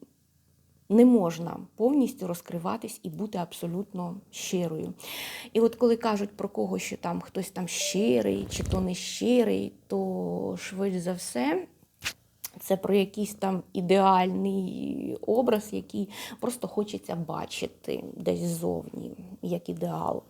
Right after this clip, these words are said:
І от люди, виходячи з дому, завжди,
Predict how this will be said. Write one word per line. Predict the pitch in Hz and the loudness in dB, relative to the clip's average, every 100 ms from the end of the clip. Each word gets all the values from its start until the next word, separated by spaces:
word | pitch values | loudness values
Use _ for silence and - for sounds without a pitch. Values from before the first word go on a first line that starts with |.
| - - - - - - - | -20 -18 -14 -12 -14 -14 0
І | 202 | 0
от | 202 226 | 0 0
люди, | 220 330 359 208 175 - | 4 4 6 4 4 -2
виходячи | - 190 - 202 185 - 185 | -6 -6 -2 0 0 -2 -4
з | |
дому, | 185 208 302 294 185 - - - - _ _ - | -4 -2 2 2 0 -4 -14 -16 -18 _ _ -8
завжди, | 214 339 277 185 | -2 0 2 0